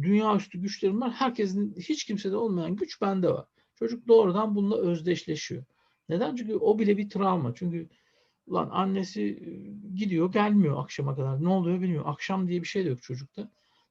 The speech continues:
Düşün, anne yok, gitti, gidiyor, beni terk ediyor diye hissediyor. Bununla başa çıkması lazım. Baba bilmem ne yapıyor. Bazen ses tonu yükseliyor. Baba seni hiç görmüyor falan.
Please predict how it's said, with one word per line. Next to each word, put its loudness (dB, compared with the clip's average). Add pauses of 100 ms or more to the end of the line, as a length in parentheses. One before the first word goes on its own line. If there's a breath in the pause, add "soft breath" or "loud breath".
Düşün, -8
anne 0
yok, -2
gitti, -6
gidiyor, 0
beni 2
terk -2
ediyor -2
diye -4
hissediyor. -8 (420 soft breath)
Bununla 2
başa 0
çıkması -6
lazım. -4
Baba -2
bilmem -2
ne -4
yapıyor. -8
Bazen 0
ses -4
tonu -2
yükseliyor. -8
Baba -4
seni -6
hiç -12
görmüyor 0
falan. -10